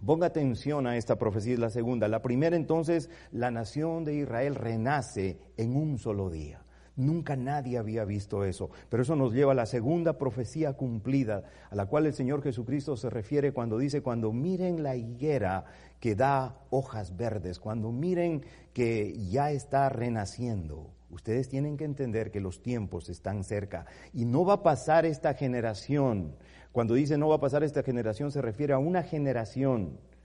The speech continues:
que mire todas de manera simultánea. Ponga atención a esta palabra, simultánea, porque hemos dicho, han habido guerras, han habido rumores de guerras y pestes,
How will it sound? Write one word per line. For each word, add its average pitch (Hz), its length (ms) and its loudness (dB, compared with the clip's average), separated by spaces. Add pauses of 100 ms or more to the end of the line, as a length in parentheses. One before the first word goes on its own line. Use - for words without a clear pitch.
(300)
que 131 120 0
mire 160 360 4
todas 160 560 4
de 120 80 0
manera 143 360 2
simultánea. 123 960 0
Ponga 135 180 2
atención 131 380 0
a - 20 2
esta 123 160 -2
palabra, 113 380 2
simultánea, 139 920 -2 (320)
porque 139 320 6
hemos 156 240 4
dicho, 143 240 2
han 120 80 2
habido 113 320 2
guerras, 131 400 2
han 117 80 -2
habido 117 260 0
rumores 110 380 -2
de 101 100 0
guerras 131 460 0
y 107 80 -6
pestes, 143 640 0